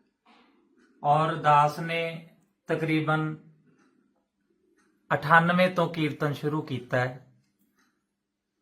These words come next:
ਤੇ ਆਪ ਹਿਸਾਬ ਲਾ ਲਓ ਵੀ ਕਿੰਨੇ ਸਾਲ ਬਣ ਜਾਂਦੇ ਅੱਜ।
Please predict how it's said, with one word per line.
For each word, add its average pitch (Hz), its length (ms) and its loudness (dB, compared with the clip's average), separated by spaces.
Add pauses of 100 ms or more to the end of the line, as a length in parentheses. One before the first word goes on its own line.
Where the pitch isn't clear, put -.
ਤੇ 143 180 -6
ਆਪ 151 240 6
ਹਿਸਾਬ 147 400 4
ਲਾ 123 180 2
ਲਓ 135 240 -2
ਵੀ 131 200 -6
ਕਿੰਨੇ 147 320 -2
ਸਾਲ 127 340 0
ਬਣ 113 260 -2
ਜਾਂਦੇ 117 360 -4 (120)
ਅੱਜ। 107 160 -8